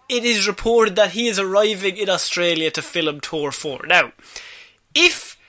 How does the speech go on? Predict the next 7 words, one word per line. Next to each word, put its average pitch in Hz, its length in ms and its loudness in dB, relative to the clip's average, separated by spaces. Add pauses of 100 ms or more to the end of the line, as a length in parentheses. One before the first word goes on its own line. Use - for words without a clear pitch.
(240)
normally 247 480 4
this 208 200 2
wouldn't 185 240 -6
be 165 80 -8
big 151 300 -2
news, 147 480 -6
but 196 380 2